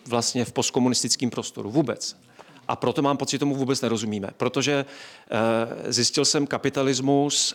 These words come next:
a, eh, Jakub, jak říkal, měny, jo, tak, eh, tak to jsou Voldemorti. To je něco, o čem, ty vole, by se neměl mluvit, že jo? Protože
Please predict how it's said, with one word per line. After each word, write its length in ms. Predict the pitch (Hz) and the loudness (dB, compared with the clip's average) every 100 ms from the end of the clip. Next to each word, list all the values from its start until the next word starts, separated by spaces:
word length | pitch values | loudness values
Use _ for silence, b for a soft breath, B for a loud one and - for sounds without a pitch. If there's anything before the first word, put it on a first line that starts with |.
| - | -2
a, 340 | 123 120 120 123 | 2 4 4 2
eh, 240 | 127 113 | 0 -2
Jakub, 280 | 117 107 120 | -2 -4 -2
jak 120 | 127 | -2
říkal, 260 | 117 127 127 | -2 0 2
měny, 360 | 120 120 151 | 4 4 2
jo, 220 | 110 87 95 | 0 -2 -6
tak, 240 | 104 - | -6 -6
eh, 280 | 113 113 107 | -2 0 0
tak 140 | 107 | -2
to 100 | - | -6
jsou 160 | 120 139 | 0 2
Voldemorti. 600 | 131 127 143 127 104 - - B B B B | 4 4 4 2 0 -8 -14 B B B B
To 100 | - | -2
je 100 | 120 | 0
něco, 240 | 127 127 127 | 0 -2 -4
o 80 | 123 | -6
čem, 300 | 139 135 127 - | -6 -6 -8 -10
ty 100 | - | -6
vole, 140 | 104 95 | -4 -4
by 80 | |
se 140 | 98 113 | -4 -4
neměl 240 | 110 127 | -2 -2
mluvit, 260 | 143 151 98 | -2 -2 -2
že 100 | 104 | -6
jo? 80 | 110 | -10
Protože 380 | 113 117 120 | -8 -2 -2